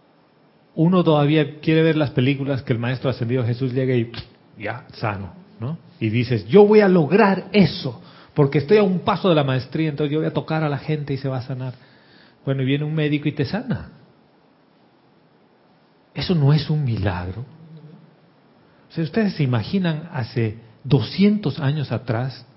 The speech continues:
no ha-, no podían hacer lo que se hace hoy. Y estoy de acuerdo contigo, porque cualquier cosa pequeña que te saca de, de, de tu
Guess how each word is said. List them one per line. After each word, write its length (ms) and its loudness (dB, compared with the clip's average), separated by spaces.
no 320 4
ha-, 200 -2
no 240 2
podían 580 6
hacer 280 0
lo 120 0
que 100 -2
se 120 -4
hace 220 -6
hoy. 320 -8
Y 100 -2
estoy 200 -2
de 80 4
acuerdo 360 2
contigo, 520 -2
porque 340 -4
cualquier 640 2
cosa 340 0
pequeña 600 0
que 140 -4
te 220 -4
saca 480 -2
de, 380 0
de, 380 -4
de 200 -8
tu 400 -8